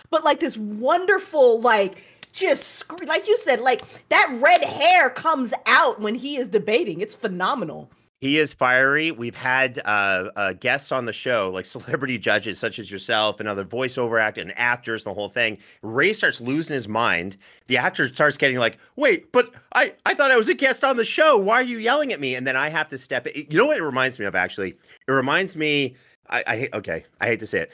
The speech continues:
Speaker 2: So if you're gonna get into a brawl or a fight and there's, it's three on three or something like that, you know, Crystal, you remember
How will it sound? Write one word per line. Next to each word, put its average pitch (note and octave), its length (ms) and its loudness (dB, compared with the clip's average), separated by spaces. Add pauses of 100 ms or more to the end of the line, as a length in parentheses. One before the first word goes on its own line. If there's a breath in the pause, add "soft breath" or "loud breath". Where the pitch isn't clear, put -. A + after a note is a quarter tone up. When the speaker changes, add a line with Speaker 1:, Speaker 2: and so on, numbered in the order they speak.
(120)
Speaker 2:
So D#3 340 4
if C#3 160 -2
you're D#3 120 2
gonna G#3 160 -2
get E3 160 2
into C#3+ 240 -2
a B2 40 2
brawl G2 520 -2
or G#2+ 140 0
a G2 40 0
fight G2+ 440 0
and G#2 100 -4
there's, G2+ 180 -4 (100)
it's - 220 -10
three C3 240 -2
on A#2+ 160 0
three A2 220 -6
or G2+ 80 -2
something F#2+ 240 -10
like F#2+ 140 -8
that, F2+ 300 -4 (280 soft breath)
you - 80 -6
know, B2 100 0
Crystal, B2+ 300 -2
you C3+ 60 0
remember F2+ 380 -2